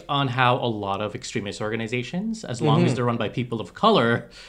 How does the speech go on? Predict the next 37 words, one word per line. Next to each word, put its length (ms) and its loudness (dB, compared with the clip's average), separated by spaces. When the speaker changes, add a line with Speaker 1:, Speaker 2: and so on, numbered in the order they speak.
Speaker 1:
right, 360 6
they 140 6
tend 180 4
to 80 4
go 160 4
under 220 2
the 100 -2
radar 400 -2
over 200 -10
here. 360 -14
Speaker 2:
Yeah, 300 4
I 100 4
think 160 2
it's, 140 -2
Speaker 1:
Right? 160 4
Speaker 2:
it's, 420 2
look, 220 2
we 140 6
have 120 8
white 180 4
supremacists, 500 -2
white 180 -2
nationalists, 400 0
which 80 0
have 160 4
been 160 -2
owning 400 10
the, 180 8
the 160 4
airwaves 600 6
and 160 0
Speaker 1:
Yeah. 60 -2
Speaker 2:
media 560 4
and, 300 -2
and 180 -6
paper 440 2
headlines 560 0